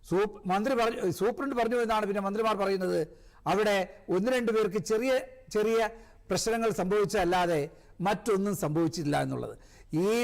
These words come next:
മന്ത്രിമാർ ബൈറ്റ് കൊടുക്കുന്ന സമയത്ത് ഈ പാവം വീട്ടമ്മ ശ്വാ-, അന്ത്യശ്വാസത്തിലാണ്. ഒന്നും ഇത് തിരിച്ചറിയാൻ, അല്ലെങ്കിൽ ഇതിനകത്ത് ആൾ അകപ്പെട്ടിരിക്കാം എന്നൊരു അന്വേഷണം, അതിനുള്ള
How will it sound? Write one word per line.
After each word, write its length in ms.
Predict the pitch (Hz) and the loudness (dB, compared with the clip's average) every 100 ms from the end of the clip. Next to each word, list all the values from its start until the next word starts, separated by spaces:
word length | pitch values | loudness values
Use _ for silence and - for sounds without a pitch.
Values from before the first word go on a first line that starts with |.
| 214 214 | 0 0
മന്ത്രിമാർ 600 | 226 254 247 233 240 247 | 0 0 2 2 2 2
ബൈറ്റ് 380 | 208 240 196 | 2 0 0
കൊടുക്കുന്ന 400 | 240 226 226 226 | 0 0 0 -2
സമയത്ത് 720 | 214 208 226 233 233 240 254 320 - - - - | -2 -2 0 0 0 0 0 -4 -12 -20 -16 -4
ഈ 340 | 151 196 214 196 196 | 0 2 0 0 0
പാവം 400 | 185 220 240 226 208 - | 2 4 2 0 -6 -4
വീട്ടമ്മ 480 | 165 214 - 233 220 220 202 - - - - - - - | 0 0 0 0 2 0 0 -4 -20 -20 -20 -20 -20 -8
ശ്വാ-, 220 | 185 180 185 | 0 2 2
അന്ത്യശ്വാസത്തിലാണ്. 840 | 202 214 196 208 208 196 151 110 - - - - - - - 190 | -2 -2 -2 -2 -2 -4 -4 -6 -16 -20 -20 -20 -20 -16 -2 2
ഒന്നും 220 | 294 320 | 2 2
ഇത് 180 | 294 285 220 | 2 0 0
തിരിച്ചറിയാൻ, 580 | 269 220 269 247 196 131 - - - - - - 190 | -2 0 2 2 2 -2 -10 -20 -20 -20 -20 -6 0
അല്ലെങ്കിൽ 300 | 269 294 269 | 2 2 2
ഇതിനകത്ത് 460 | 262 285 277 269 262 | 2 2 0 0 2
ആൾ 220 | 254 277 | 2 2
അകപ്പെട്ടിരിക്കാം 840 | 262 262 - 226 254 247 262 254 254 | 2 0 -2 -2 -2 0 2 2 0
എന്നൊരു 220 | 254 254 | 0 2
അന്വേഷണം, 560 | 240 247 262 262 285 247 | 2 0 0 0 0 0
അതിനുള്ള 340 | 240 247 247 | 0 0 0